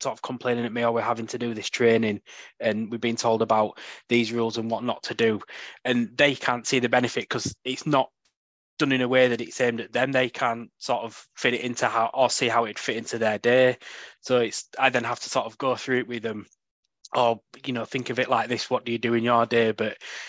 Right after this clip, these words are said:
it is, it's, I think we need to sort of change that mindset of how the training and awareness is done.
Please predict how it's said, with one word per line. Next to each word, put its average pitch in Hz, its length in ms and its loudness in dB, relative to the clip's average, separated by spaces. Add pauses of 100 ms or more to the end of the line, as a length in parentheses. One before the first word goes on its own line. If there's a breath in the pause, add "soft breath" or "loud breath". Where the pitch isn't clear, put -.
(180 loud breath)
it 135 100 0
is, 139 200 2
it's, - 340 0 (360 loud breath)
I 143 60 0
think 139 200 0 (340)
we 156 80 -2
need 151 160 4
to - 80 -2
sort 131 180 4
of 123 100 -2
change 139 400 2
that 123 180 0
mindset 123 500 -2
of 113 480 -10
how 123 260 2
the 120 100 -6
training 120 400 2
and 117 100 -2
awareness 117 420 0
is 107 140 -6
done. 127 360 2